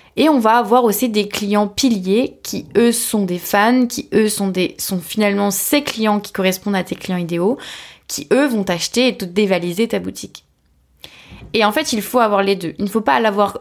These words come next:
avoir que des clients fans, parce que si, du coup, l'un ou l'autre ou plusieurs viennent à disparaître,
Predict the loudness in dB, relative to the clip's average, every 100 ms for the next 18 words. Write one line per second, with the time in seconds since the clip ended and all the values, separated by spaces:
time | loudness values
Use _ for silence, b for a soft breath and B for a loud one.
0 | -2 -2 2 0 0 2 2 2 -2 -4
1 | -6 -6 -8 -2 0 2 0 -4 B B
2 | -2 -2 0 -2 -2 -2 -2 -4 -6 -6
3 | -6 0 2 2 0 -8 _ _ _ _
4 | -2 0 4 4 4 -4 -6 -4 0 2
5 | 0 -6 0 2 2 -2 -4 -2 2 2
6 | 0